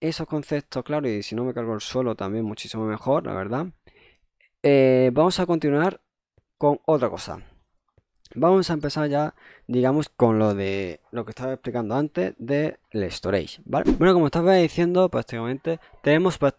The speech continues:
dos tipos de almacenamiento, tanto el disk driver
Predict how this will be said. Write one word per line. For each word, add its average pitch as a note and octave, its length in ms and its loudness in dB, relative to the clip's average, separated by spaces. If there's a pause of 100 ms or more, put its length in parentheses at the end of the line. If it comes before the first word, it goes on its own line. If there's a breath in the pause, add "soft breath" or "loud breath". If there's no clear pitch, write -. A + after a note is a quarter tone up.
dos C#3 600 4
tipos C#3 460 0
de C3+ 180 4
almacenamiento, A#2 800 0
tanto F#2+ 300 -8
el F#2 120 -8
disk A2+ 220 -2
driver E3 460 4